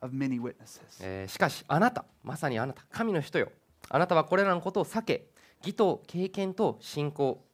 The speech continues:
Speaker 2: 愛と忍耐と柔和を追い求めなさい。信仰の戦いを立派に戦い、永遠の命を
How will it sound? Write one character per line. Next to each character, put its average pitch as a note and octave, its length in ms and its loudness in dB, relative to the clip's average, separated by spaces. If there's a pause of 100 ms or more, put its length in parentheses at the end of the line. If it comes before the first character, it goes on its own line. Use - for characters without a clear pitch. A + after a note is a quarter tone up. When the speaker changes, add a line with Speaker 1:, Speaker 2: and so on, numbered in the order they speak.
Speaker 2:
愛 D3 220 0
と D3 140 -2
忍 D3+ 180 -2
耐 C3+ 220 2
と F#3 280 0
柔 D3 240 2
和 G3 160 6
を D3 300 2
追 A2+ 140 2
い - 20 2
求 A2 160 -4
め A2 80 -2
な G#2 80 -2
さ G2 160 -6
い。 - 100 -12 (540)
信 C3+ 240 -4
仰 C3 140 2
の B2 120 -2
戦 C3+ 260 2
い D3+ 40 6
を A2+ 140 4
立 B2+ 120 -4
派 F3+ 140 2
に F3 220 0
戦 D3 360 0
い、 C#3+ 100 -2 (320)
永 C#3 200 6
遠 D3 140 2
の D3 40 0
命 D#3 320 -2
を E3+ 200 4